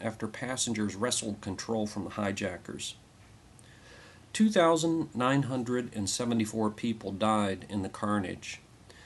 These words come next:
including three hundred and forty-three firefighters and sixty police officers. Twenty-four people are still missing. Our country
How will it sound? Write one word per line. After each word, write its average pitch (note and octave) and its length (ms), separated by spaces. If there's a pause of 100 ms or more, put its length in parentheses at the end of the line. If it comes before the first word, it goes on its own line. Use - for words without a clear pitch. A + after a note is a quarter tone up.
(220)
including E3+ 640
three F3+ 320
hundred D3 300
and A#2 100
forty-three B2 580
firefighters A#2 1040
and G2+ 140
sixty A#2+ 600
police G#2 400
officers. F#2 680 (800)
Twenty-four G#3+ 560
people G2 500 (260)
are G2+ 140
still A#2+ 320
missing. G#2 460 (1300)
Our A#3 120
country D#3 600